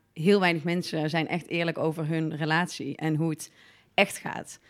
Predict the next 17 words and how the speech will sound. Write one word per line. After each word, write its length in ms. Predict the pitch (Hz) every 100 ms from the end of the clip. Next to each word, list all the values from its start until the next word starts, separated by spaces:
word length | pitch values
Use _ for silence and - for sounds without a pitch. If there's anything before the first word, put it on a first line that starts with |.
| - - -
Dus 180 | 175
dat 160 | 156 170
maakt 440 | 170 170 165 156
dat 140 | 156 151
je 60 |
daar 200 | 160 160
ook 100 | 156
heel 140 | 160 156
eenzaam, 420 | 170 170 156 151
denk 180 | 151 151
ik, 120 | 147
in 180 | 160 151
blijft 680 | 160 170 151 156 202 - -
en 220 | 156 147
met 180 | 151 156
elkaar 420 | 151 170 156 151
daarin 600 | 147 147 160 156 147 151